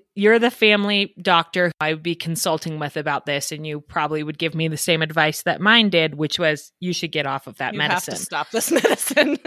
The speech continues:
Speaker 1: So I'm like, "Okay, but I'm twenty-one years old, and I don't really wanna have a baby yet, so what am I gonna do if I'm not gonna take this medicine?" So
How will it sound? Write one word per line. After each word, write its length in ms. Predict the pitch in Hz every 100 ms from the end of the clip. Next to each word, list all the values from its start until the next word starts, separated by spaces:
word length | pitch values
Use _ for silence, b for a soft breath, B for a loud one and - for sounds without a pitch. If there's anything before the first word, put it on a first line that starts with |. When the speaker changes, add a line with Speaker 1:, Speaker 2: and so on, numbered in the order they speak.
| - 320
Speaker 1:
So 720 | - - - - 294 254 247
I'm 240 | - 226 240
like, 280 | 240 214 -
"Okay, 720 | 254 311 - 208 175 196 277
but 400 | 247 214 214 196 - -
I'm 200 | 202 196
twenty-one 480 | - 247 262 247 220
years 200 | 190 175
old, 420 | 254 233 214 202
and 140 | 170
I 80 | 190
don't 260 | 185 202 196 -
really 320 | - 196 208 202
wanna 200 | 196 190
have 100 | 170
a 40 |
baby 380 | 139 160 247 202
yet, 340 | 160 147 -
so 220 | - 202 175
what 200 | 180 180
am 80 | 185
I 80 |
gonna 180 | 170 160
do 220 | 156 226 214
if 100 | 180
I'm 100 | 165
not 160 | 156
gonna 80 | 160
take 160 | 156 160
this 160 | 156 165
medicine?" 400 | 139 139 - 165
So 260 | - 196